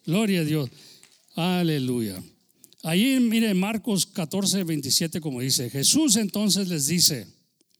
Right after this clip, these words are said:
"Todos serán escandalizados de mí esta noche, porque escrito está, iré al pastor y serán des-,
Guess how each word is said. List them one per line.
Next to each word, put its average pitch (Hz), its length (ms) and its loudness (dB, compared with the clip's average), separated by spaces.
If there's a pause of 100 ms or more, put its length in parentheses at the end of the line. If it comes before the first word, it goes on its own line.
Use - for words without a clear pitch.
(720)
"Todos 285 300 2
serán 233 280 0
escandalizados 208 920 0
de 175 100 0
mí 233 640 0
esta 160 360 0
noche, 135 540 -6 (800)
porque 151 300 -6
escrito 226 480 0
está, 190 500 -2 (500)
iré 214 440 -2
al 214 240 -2
pastor 254 680 -4 (300)
y 170 140 -2
serán 165 440 -2
des-, 170 360 -2